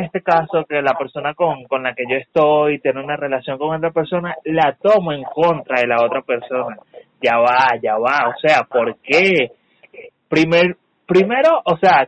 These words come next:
quien te debía fidelidad y respeto a ti es la persona con la que tú estás, entonces no la puedes tomar en contra de la otra persona. Entonces a veces hay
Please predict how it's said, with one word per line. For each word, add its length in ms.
quien 240
te 140
debía 400
fidelidad 720
y 100
respeto 480
a 40
ti 140
es 60
la 180
persona 580
con 180
la 120
que 160
tú 120
estás, 420
entonces 540
no 140
la 180
puedes 220
tomar 280
en 120
contra 320
de 60
la 100
otra 180
persona. 400
Entonces 420
a 140
veces 320
hay 160